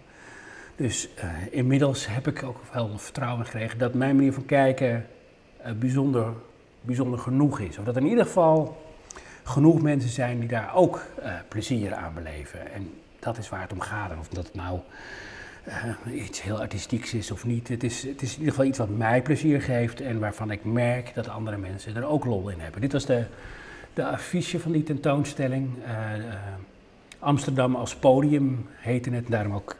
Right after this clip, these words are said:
vond ik het leuk dat dat hele kleine podiumpje er was. En deze indiaan op de Dam met zijn enorme Calvin Klein onderbroek. Eh, ja, daar had ik lol in. En dit, ach,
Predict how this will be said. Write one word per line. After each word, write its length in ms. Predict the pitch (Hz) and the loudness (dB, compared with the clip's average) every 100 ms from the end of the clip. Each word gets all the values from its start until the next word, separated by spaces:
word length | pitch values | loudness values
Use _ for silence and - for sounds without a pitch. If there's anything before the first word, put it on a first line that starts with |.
| - | -12
vond 200 | - 104 | -8 -6
ik 60 | |
het 120 | 101 95 | -4 -2
leuk 220 | 107 107 | -2 -4
dat 120 | 104 | -8
dat 100 | 101 | -8
hele 180 | 104 107 | -6 -6
kleine 300 | - 107 98 | -6 -8 -6
podiumpje 580 | - 123 117 113 - 110 | -4 -2 -2 -6 -10 -8
er 60 | |
was. 220 | 107 107 | -6 -6
En 140 | 113 104 - - - - - - - - - - - | -8 -10 -14 -20 -20 -18 -18 -18 -20 -20 -20 -20 -8
deze 540 | 123 127 139 - 123 139 | 4 6 6 4 2 4
indiaan 580 | 135 123 123 127 127 | 4 4 4 4 2
op 140 | 135 127 | -2 -2
de 100 | 123 | 0
Dam 260 | 120 120 | 2 4
met 140 | 120 117 | 2 0
zijn 220 | 127 113 98 - - - - | -2 -4 -6 -12 -14 -16 -10
enorme 440 | - 123 135 131 123 - | -2 2 4 4 0 4
Calvin 460 | 151 131 113 127 | 6 6 6 0
Klein 440 | - 147 139 147 131 | 2 4 6 4 4
onderbroek. 600 | 156 156 139 131 131 - 95 - | 4 4 6 6 4 2 -10 -12
Eh, 280 | - 98 98 | -12 -10 -6
ja, 220 | 113 110 92 - - - - - - - | -6 -6 -10 -16 -20 -20 -20 -20 -18 -18
daar 140 | - 101 | -10 -8
had 180 | 95 107 | -8 -8
ik 80 | |
lol 240 | - 76 90 | -8 -8 -8
in. 140 | 82 - - - - - - - - - - - - - - - _ - | -10 -14 -20 -20 -20 -20 -20 -20 -20 -20 -20 -20 -20 -20 -20 -20 _ -4
En 100 | 127 | 0
dit, 380 | 131 131 - - - | 2 0 -6 -16 -12
ach, 520 | 104 104 - - - | -8 -6 -8 -10 -14